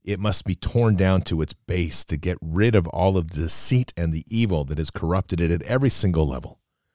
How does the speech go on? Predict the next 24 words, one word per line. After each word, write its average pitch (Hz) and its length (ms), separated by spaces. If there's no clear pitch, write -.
We 92 80
also 104 220
know 104 100
that 90 140
that 92 180
won't 95 220
be - 220
easy. 90 500
We 95 100
know 92 120
that 87 100
there 92 100
will 87 60
be 80 140
many 98 280
things 90 440
that 92 120
will 87 120
challenge 101 520
us. 101 180
There'll 82 140
be 76 140
people 87 360
doing, 85 400